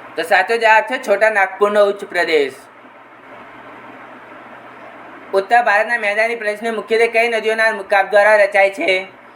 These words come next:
સિંધુ નદીના, ગંગા નદીના, બ્રહ્મપુત્રના કે આપેલ ઉપરોક્ત તમામ? ઉત્તર ભારતના મેદાની પ્રદેશને મુખ્યત્વે કઈ દી-, નદીઓના કાપથી દ્વારા રચાય છે?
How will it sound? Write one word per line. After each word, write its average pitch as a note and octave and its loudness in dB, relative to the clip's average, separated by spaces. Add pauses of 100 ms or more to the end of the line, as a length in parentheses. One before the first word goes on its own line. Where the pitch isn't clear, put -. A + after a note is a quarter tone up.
(240)
સિંધુ F3+ -2
નદીના, A3 2 (480)
ગંગા G3 0
નદીના, A3 -2
બ્રહ્મપુત્રના A3 -2
કે A3 -2
આપેલ G3+ 0
ઉપરોક્ત G#3+ -4
તમામ? G3 0 (1600)
ઉત્તર A3+ 2
ભારતના G#3 -2
મેદાની G#3+ -2
પ્રદેશને G#3 -6
મુખ્યત્વે G#3 -4
કઈ A#3 2
દી-, G#3 -2
નદીઓના G3+ -2
કાપથી F#3 -2
દ્વારા F3+ 0
રચાય F#3 0
છે? F#3 -2